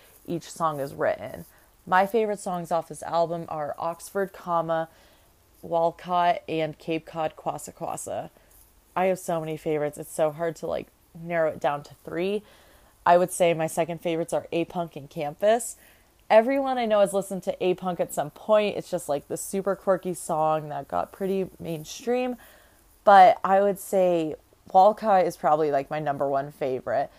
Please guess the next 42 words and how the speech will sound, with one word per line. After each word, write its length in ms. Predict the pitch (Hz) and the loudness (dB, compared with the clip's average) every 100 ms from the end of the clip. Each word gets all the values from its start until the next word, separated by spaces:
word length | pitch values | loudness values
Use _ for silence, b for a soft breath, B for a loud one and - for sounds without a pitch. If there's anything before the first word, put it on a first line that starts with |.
| b b b b | b b b b
It 160 | - 220 | -2 0
just, 400 | 247 240 - - | 0 -2 -6 -2
the 120 | 220 | 0
lyrics 520 | 208 214 254 294 - - | 2 0 -2 -4 -8 -6
are 300 | 180 202 185 - | 0 0 0 -6
fantastic. 1080 | - 190 165 175 151 160 - 120 87 - - - - _ _ | -6 -6 -4 -4 -4 -4 -8 -6 -6 -6 -16 -18 -20 _ _
Like, 180 | 196 185 | -2 -2
especially 580 | - 214 - 269 269 | -4 -6 -4 -4 -2
in 100 | 208 | -2
Oxford, 540 | 190 180 - - 175 - | -2 -4 -8 -6 -6 -6
comma, 400 | - - 165 156 | -4 -2 -2 -2
where 140 | 170 | -2
one 180 | 170 185 | -2 -4
of 60 | 180 | -6
the 80 | |
biggest, 580 | 147 _ 185 196 202 - - _ _ | -12 _ -6 -4 -8 -14 -20 _ _
like, 180 | 190 175 | -10 -6
repeated 460 | 175 165 185 180 160 | -6 -6 -4 -4 -2
lyrics 340 | 180 151 160 B B B | 0 -2 -4 B B B
is, 200 | - 180 | -10 -8
"Who 100 | - | -8
gives 200 | 202 262 | -4 0
a 80 | 277 | 0
fuck 240 | 247 202 196 | 0 -2 0
about 220 | 190 180 | 0 0
an 100 | 165 | 0
Oxford, 440 | 151 - 160 156 | -2 -4 -8 -8
comma?" 420 | - 156 139 135 160 B B - | -6 -4 -4 -6 -10 B B -10
And 100 | 185 | -8
just 140 | 190 | -8
kinda 260 | - 214 233 | -8 -10 -10
talking 460 | 175 185 185 214 | -6 -6 -4 -8
about 360 | 190 175 151 180 | -4 -2 -4 -6
how 240 | 175 147 | -2 -2
all 260 | - 170 175 | -2 -4 -4
these 200 | 180 170 | -6 -8
kids 460 | - 175 170 151 | -8 -2 -2 -4
who 140 | - 165 | -10 -6
are, 60 | |
like, 140 | 147 139 | -6 -8
super 440 | - 208 208 226 | -10 -8 -4 -4
elite 520 | 202 175 156 160 160 | -2 -4 -4 -4 -6